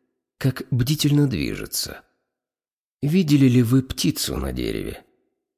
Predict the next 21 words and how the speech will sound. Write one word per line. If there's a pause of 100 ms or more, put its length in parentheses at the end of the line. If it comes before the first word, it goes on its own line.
(200)
Как
разумно
она
продолжает
наблюдать
все,
что
происходит
вокруг
нее. (800)
Подойди
к
птице. (920)
Она
позволит
тебе
приблизиться
лишь
на
определенное
расстояние.